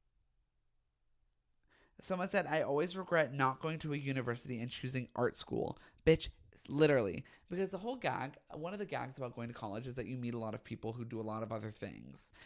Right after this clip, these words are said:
And that's really beneficial for you as a person and even as an artist. Like, the best artists are the most multi-talented, multifaceted, multidimensional people because they're good at a lot of things, which they can then hone into their craft of acting.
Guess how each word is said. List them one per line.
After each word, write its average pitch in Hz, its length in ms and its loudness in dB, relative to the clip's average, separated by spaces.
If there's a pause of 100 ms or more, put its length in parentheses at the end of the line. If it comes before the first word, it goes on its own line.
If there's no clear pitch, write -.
(280)
And 156 120 0
that's 147 220 0
really 147 200 2
beneficial 131 520 -2
for 131 160 -8
you 123 300 -4
as 139 140 -2
a 131 40 -6
person 127 440 -6 (100)
and 175 160 -10
even 190 200 -4
as 165 140 -2
an 139 140 -6
artist. - 460 2
Like, 139 180 0 (420)
the 160 140 -2
best 165 340 -2
artists 147 320 -2
are 165 60 -4
the 151 100 -6
most 147 240 -4
multi-talented, 135 800 -6
multifaceted, 123 800 -6
multidimensional 117 840 -6
people - 500 -10 (360)
because 156 240 0
they're 151 100 0
good 147 180 2
at 135 140 2
a 135 40 0
lot 113 260 2
of 113 80 -4
things, 95 300 -8
which 123 160 -10
they 139 100 -6
can 143 180 -6
then 135 240 -4 (380)
hone 147 340 0
into 135 240 -6
their 120 100 0
craft 117 360 -6
of 113 100 -8
acting. - 420 -10